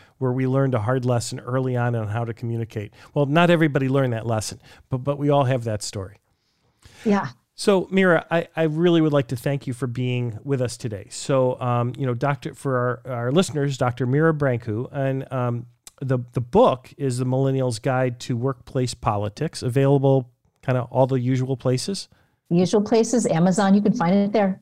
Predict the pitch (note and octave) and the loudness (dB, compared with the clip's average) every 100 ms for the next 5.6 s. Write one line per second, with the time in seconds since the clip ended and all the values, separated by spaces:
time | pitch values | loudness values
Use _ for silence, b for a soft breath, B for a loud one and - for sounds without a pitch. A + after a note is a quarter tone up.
0 | - B2+ C#3 F3 G3+ - _ D3+ C#3+ C#3 | -6 -4 -2 2 0 0 _ 0 2 2
1 | C3+ C#3 C3+ B2+ C#3 C3+ - D3 D#3+ E3 | 4 4 4 0 -4 -4 0 2 2 2
2 | D3+ D#3 C#3 - C#3 B2 C#3+ B2 D3 C#3+ | 0 -2 -4 -4 -6 -6 -8 -6 -4 -2
3 | C#3+ C#3+ C#3 C3+ C3+ C3 B2+ C3+ E3 D3+ | 0 2 0 0 0 -2 0 2 2 0
4 | C#3+ C#3+ B2 D3 B2 - E3+ D3+ C#3 C3 | -2 -2 0 -2 -2 -2 0 2 0 -4
5 | C3 C3+ B2+ B2+ B2 | -6 -2 0 0 -2